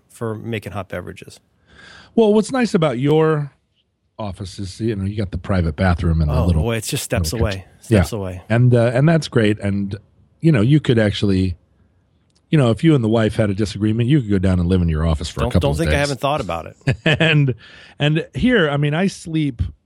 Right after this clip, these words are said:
Speaker 2: I take naps here, of course, but I do it just stretched out on the floor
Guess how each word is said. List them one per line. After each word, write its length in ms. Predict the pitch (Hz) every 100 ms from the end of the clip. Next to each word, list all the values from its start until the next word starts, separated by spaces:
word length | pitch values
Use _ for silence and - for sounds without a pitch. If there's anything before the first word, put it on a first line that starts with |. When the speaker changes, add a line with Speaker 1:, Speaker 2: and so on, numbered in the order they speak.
| _ -
Speaker 2:
I 60 |
take 240 | 175 185 120
naps 260 | 107 101
here, 140 | - 104
of 80 | 98
course, 300 | 110 123 -
but 160 | 127
I 80 | 117
do 240 | 110 139 127
it 160 | 110 _ -
just 240 | 117 - _
stretched 360 | - - 101 -
out 140 | 98 90
on 100 | 82
the 80 | 76
floor 560 | - 104 92 82 90